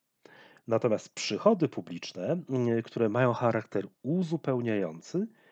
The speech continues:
najczęściej są przychodami zwrotnymi. Są także środki pochodzące z budżetu Unii Europejskiej, a także inne bezwzwrotne środki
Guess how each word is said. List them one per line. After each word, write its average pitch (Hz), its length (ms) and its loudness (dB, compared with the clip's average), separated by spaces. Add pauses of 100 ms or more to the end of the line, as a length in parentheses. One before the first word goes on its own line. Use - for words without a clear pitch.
(640)
najczęściej 190 880 4
są 117 540 2 (1300)
przychodami 131 720 6 (240)
zwrotnymi. 139 1120 4 (1000)
Są 226 220 6
także 131 280 6
środki 156 460 0
pochodzące 117 520 -2
z 107 40 -6
budżetu 113 420 -4
Unii 135 260 4
Europejskiej, 92 800 -4 (580)
a 139 220 10
także 101 400 0
inne 180 300 4
bezwzwrotne 113 480 0
środki 185 540 -6